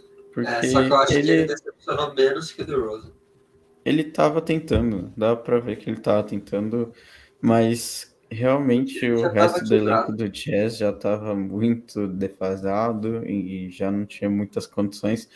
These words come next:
Speaker 1: Depois que eles toma-, é, tomaram aquelas derrotas sem o Luka Doncic, é, em casa, perdendo com o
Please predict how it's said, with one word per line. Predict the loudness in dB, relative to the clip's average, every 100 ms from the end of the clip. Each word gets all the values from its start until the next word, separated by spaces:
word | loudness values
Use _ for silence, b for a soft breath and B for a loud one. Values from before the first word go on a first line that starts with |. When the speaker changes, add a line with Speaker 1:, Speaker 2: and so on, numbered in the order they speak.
| B B 2
Speaker 1:
Depois | 4 6 2
que | 2
eles | -2 0
toma-, | 2 4 6 6
é, | 6 4 2
tomaram | -2 2 4 2
aquelas | 4 4 4 2
derrotas | 2 6 6 6 0 0 -10 -16 _
sem | -12 -2 0 2
o |
Luka | -2 -2 0 0
Doncic, | 0 0 0 -2 -14 -4 -2 -2 B B B _ 2
é, | 8 8 6 -10 -4
em | 4 6
casa, | 6 2 4 4 2 0 -4 -4 -4
perdendo | -2 2 2 0
com | -2 0 2 0
o | -6